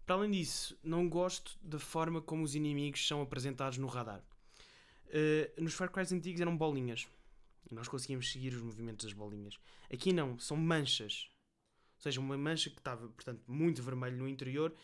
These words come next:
e à medida que vai expandindo vai dissolvendo. Então às vezes é sempre muito difícil perceber onde é que está o inimigo. É necessário usar, eh, ehm, os obitos. Outra coisa,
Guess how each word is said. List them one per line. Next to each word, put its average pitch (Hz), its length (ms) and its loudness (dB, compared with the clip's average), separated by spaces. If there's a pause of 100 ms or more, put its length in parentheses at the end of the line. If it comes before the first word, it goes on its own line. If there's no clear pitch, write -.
(160)
e 135 80 -2
à 131 60 0
medida 135 260 -2
que 123 60 -8
vai 127 80 -2
expandindo 127 420 -4
vai 107 380 -8
dissolvendo. 104 500 -12 (680)
Então 143 220 -2
às 147 100 0
vezes 147 200 -4
é - 20 0
sempre 143 260 0
muito 151 160 2
difícil 135 460 -4 (140)
perceber 139 400 0
onde 131 160 -2
é - 20 -6
que 120 80 -6
está 131 140 -4
o 123 80 -2
inimigo. 117 340 -4 (100)
É 120 120 -8
necessário 120 400 -4
usar, 117 340 -6
eh, 113 480 -10 (420)
ehm, 107 880 -8 (1600)
os 113 140 -6
obitos. 120 520 -6 (880)
Outra 175 240 2
coisa, 120 480 -2